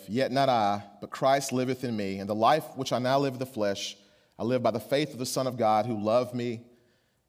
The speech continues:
and gave himself for me." See, I can't really truly live for the Lord. It's the Lord living through me.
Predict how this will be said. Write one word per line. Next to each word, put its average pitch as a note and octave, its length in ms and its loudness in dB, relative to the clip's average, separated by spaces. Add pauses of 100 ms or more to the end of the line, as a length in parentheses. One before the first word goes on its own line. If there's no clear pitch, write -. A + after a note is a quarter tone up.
(160)
and A2+ 100 -6
gave A2+ 220 2
himself G2 380 -4
for - 80 -10
me." F2+ 260 -6 (1040)
See, - 160 0
I B3 120 4
can't F#3 260 2
really D#3+ 160 4
truly D#3+ 320 2
live C#3 360 4
for C#3+ 140 2
the B2+ 80 4
Lord. A#2 640 4 (840)
It's B2+ 160 -8
the C3+ 80 -2
Lord C3+ 300 2
living A#2+ 340 0
through B2 220 -2
me. G#2+ 400 -2